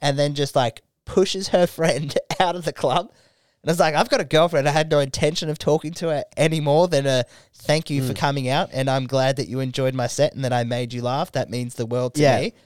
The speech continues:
Speaker 2: Please, please don't mistake that I'm still a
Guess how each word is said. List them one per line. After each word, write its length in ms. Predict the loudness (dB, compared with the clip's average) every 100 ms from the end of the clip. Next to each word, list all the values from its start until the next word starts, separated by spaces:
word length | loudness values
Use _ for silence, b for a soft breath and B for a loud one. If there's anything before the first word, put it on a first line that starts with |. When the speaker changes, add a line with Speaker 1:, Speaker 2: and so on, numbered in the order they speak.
| 0
Speaker 2:
Please, 340 | 6 6 4 2
please 400 | 2 4 2 2
don't 500 | 4 6 4 2 2
mistake 680 | 2 2 4 6 4 2
that 300 | 2 4 4 b b b 0
I'm 300 | 4 4 2
still 600 | -2 2 4 4 2 0
a 280 | 2 4 2